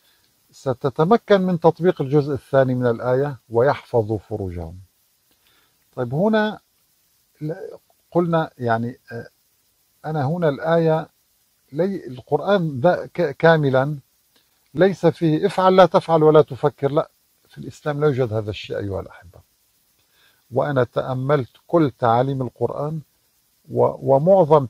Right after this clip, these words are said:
تعاليم النبي عليه الصلاة والسلام، لم أجد أمرًا واحدًا أو نهيًا واحدًا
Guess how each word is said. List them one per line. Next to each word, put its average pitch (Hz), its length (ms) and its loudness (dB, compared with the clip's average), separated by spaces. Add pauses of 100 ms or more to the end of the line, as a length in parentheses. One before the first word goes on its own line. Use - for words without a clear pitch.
تعاليم 139 440 0
النبي 120 360 -4
عليه 110 200 -2
الصلاة 101 440 -6
والسلام، 101 520 -16
لم 156 420 -4 (100)
أجد 127 680 -2 (600)
أمرًا 135 440 2
واحدًا 110 580 0
أو 120 180 -4
نهيًا 135 320 -2
واحدًا 143 600 -6